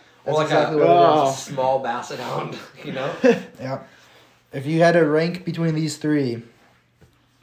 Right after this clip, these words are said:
Speaker 3: Honestly,
Speaker 1: from worst to least worst.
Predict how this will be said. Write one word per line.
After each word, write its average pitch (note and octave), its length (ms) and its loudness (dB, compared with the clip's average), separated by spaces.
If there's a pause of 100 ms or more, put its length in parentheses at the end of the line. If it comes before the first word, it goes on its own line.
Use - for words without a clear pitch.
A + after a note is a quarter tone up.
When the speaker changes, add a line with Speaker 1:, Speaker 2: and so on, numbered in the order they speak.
(500)
Speaker 3:
Honestly, C#3+ 600 0
Speaker 1:
from C3+ 60 2
worst E3 400 2 (160)
to D3+ 120 0
least C#3+ 480 -2
worst. B2 420 -4